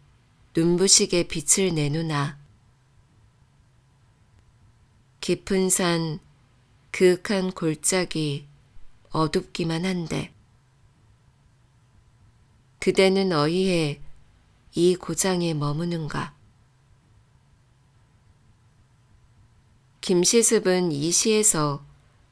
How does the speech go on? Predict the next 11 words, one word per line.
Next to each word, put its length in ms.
묘명명이라고, 1200
그러니까 800
어둡고 880
어두울 440
정도로 800
어둡다며 960
세 220
번이나 480
어둡다는 500
말을 260
썼다. 600